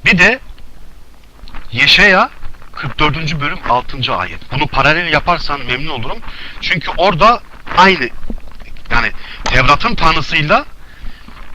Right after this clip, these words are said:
yeni ayetin tanrısı orada kendilerine aynı izzet gösteriyorlar. O yüzden bunu indirmeni istiyorum. Bir daha söyleyeyim. Yeşaya kırk dört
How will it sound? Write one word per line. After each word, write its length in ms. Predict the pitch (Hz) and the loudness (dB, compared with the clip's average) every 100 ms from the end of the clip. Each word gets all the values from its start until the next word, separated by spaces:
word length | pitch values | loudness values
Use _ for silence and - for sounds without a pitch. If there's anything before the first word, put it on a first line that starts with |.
| - - - - - - - - - - - | -12 -10 -8 -8 -10 -10 -12 -12 -14 -10 -2
yeni 240 | 110 190 | 2 6
ayetin 340 | 202 170 156 151 | 8 6 6 2
tanrısı 480 | 160 160 151 - | 4 4 2 0
orada 440 | 220 160 156 214 208 - - - - - - | 0 2 4 4 4 0 -10 -12 -12 -14 -8
kendilerine 480 | - 151 156 165 196 | 2 2 4 2 2
aynı 360 | - 160 165 143 | 4 6 6 4
izzet 400 | 120 98 104 - | -2 -4 -4 -4
gösteriyorlar. 720 | - - 85 - 101 208 - - - - - - | -6 -6 -4 -4 -2 -4 -4 -6 -4 -6 -8 -2
O 100 | 165 | 2
yüzden 300 | 160 165 165 | 4 4 2
bunu 180 | 160 175 | 0 0
indirmeni 400 | 143 147 151 156 | 0 2 2 4
istiyorum. 440 | 143 - 120 131 220 - - - - | 4 2 0 0 -2 -4 -6 -8 0
Bir 100 | 135 | 6
daha 160 | 147 | 6
söyleyeyim. 500 | - 135 123 131 202 - - - - - | 6 2 2 0 -2 -2 -4 -4 -12 -6
Yeşaya 520 | 113 131 - 190 202 | 2 4 6 6 6
kırk 360 | 120 - 131 - | 2 -4 -6 0
dört 340 | 139 117 - | 0 0 -6